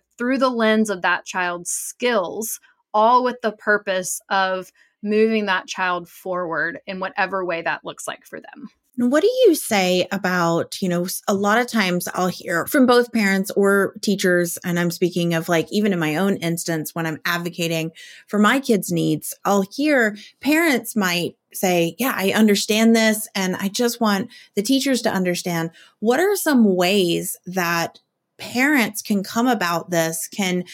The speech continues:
Speaker 2: create that relationship with the teachers so that teachers can learn this even if they haven't had this training or they think you're making excuses for your kid?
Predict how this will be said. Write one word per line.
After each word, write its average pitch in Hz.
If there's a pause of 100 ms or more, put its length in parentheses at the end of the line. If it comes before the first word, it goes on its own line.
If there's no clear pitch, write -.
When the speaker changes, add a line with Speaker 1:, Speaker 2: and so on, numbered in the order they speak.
(240)
Speaker 2:
create 240
that 240
relationship 185
with 196
the 202
teachers 180 (200)
so 202
that 185 (140)
teachers 226
can 233
learn 185
this 175
even 196
if 175
they 170
haven't 170
had 170
this 160
training 175 (220)
or 190
they 185
think 175
you're 175
making 165
excuses -
for -
your 139
kid? -